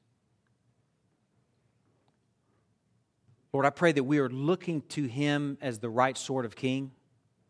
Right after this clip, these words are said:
I pray that we're not looking for a king that delivers from all discomforts,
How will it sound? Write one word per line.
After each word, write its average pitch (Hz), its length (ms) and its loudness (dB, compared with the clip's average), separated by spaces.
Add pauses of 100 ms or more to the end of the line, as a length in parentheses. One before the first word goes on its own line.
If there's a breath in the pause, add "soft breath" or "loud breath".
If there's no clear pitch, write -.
(480)
I - 140 -20
pray 165 140 6
that 151 80 4
we're 147 100 2
not 139 200 2
looking 147 400 -2
for 135 240 -2
a 120 60 -2
king 143 360 -2
that 123 140 -2
delivers 127 520 -2
from 113 260 -8
all 120 500 0 (600 soft breath)
discomforts, 127 760 -4